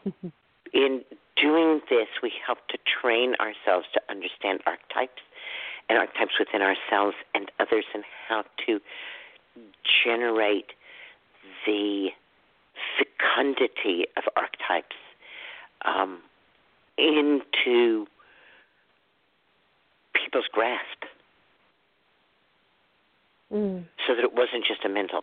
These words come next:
Speaker 2: exercise, but exactly as you're doing, to, to actually make it real. And that was one of the things we did. We got, um, you know, long rolls of paper, and we laid down on them and traced each other's outlines. And then we drew ourselves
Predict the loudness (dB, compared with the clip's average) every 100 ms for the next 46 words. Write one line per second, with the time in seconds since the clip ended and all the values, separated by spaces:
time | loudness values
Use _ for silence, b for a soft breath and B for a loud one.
0 | -6 -6 -2 -2 -2 -2 -4 -4 -2 0
1 | 0 0 -2 B B B -2 2 2 4
2 | 2 0 0 -2 -2 B B B -4 0
3 | 0 -2 -4 -12 -4 -2 0 0 0 -2
4 | 0 -2 -2 -6 -6 -8 _ _ _ -2
5 | 2 2 2 0 2 0 0 0 0 0
6 | 0 -2 B B B -2 -2 0 0 0
7 | -2 -6 B B B B B -4 -2 -2
8 | -6 -6 0 2 2 4 4 2 -2 0
9 | 0 2 0 0 2 0 2 0 2 2
10 | 2 0 -2 -4 -4 -2 -2 -4 0 0
11 | 0 -2 -2 -2 -2 -6 -8 -18 B B
12 | B B -2 0 2 2 4 4 2 0
13 | -4 -4